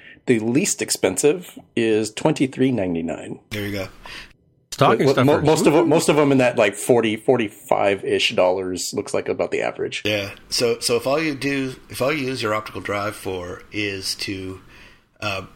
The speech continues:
Speaker 2: rip C Ds or burn C Ds every once in a while or,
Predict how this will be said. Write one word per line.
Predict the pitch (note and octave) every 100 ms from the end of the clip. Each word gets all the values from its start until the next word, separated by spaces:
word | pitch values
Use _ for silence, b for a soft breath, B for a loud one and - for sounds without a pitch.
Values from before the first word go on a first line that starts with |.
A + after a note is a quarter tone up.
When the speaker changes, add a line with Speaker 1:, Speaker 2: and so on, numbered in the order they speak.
| - -
Speaker 2:
rip | G#2 A#2+
C | - A2
Ds | A2 A#2 C#3 C#3 - G#2
or | G2
burn | F#2+ G#2+ A2
C | A2+
Ds | A2+ A#2+ B2 A#2
every | A2+
once | A2 A2+ -
in | A2+
a |
while | A2+ B2 C3
or, | F#2+